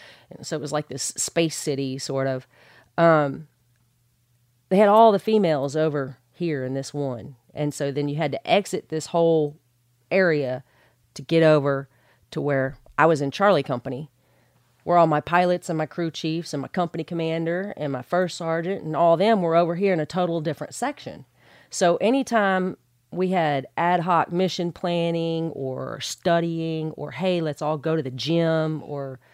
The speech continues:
"Hey, let's all go to chow," if they forgot to come over to get me, then I was by myself. And I was like,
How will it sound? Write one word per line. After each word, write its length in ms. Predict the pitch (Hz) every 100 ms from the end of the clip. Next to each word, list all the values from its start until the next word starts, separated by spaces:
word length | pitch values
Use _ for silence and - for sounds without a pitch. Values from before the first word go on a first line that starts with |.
| _ _
"Hey, 140 | 180
let's 200 | 170 151
all 160 | 165 160
go 140 | 160
to 80 | 143
chow," 640 | - 170 156 151 147 147 - _ _ _ _ _ _ _ _ _ -
if 180 | 175 -
they 180 | 180
forgot 460 | 196 175 139 180 -
to 60 | -
come 180 | 175 175
over 220 | 175 160
to 60 | 135
get 260 | 170 208
me, 300 | 247 254 269 - _ _ _ _ _ -
then 100 | 175
I 60 |
was 120 | 151
by 120 | - 123
myself. 640 | - 127 - - - _ _ _ _ _ _ -
And 140 | 175
I 40 | 175
was 100 | 156
like, 220 | 131